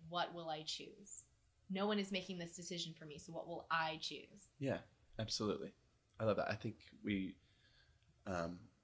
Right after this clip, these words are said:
Speaker 2: don't hear that enough in terms of how powerful, like,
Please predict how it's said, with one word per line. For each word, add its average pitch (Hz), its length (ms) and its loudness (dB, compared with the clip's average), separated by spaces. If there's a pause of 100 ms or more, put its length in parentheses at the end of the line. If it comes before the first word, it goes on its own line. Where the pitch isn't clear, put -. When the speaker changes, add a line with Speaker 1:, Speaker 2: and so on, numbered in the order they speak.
(300)
Speaker 2:
don't 101 200 6
hear 104 140 2
that 90 160 6
enough 92 420 2
in 104 60 -8
terms 90 300 -2
of 90 80 -8
how 90 220 2
powerful, 87 580 0
like, - 140 -4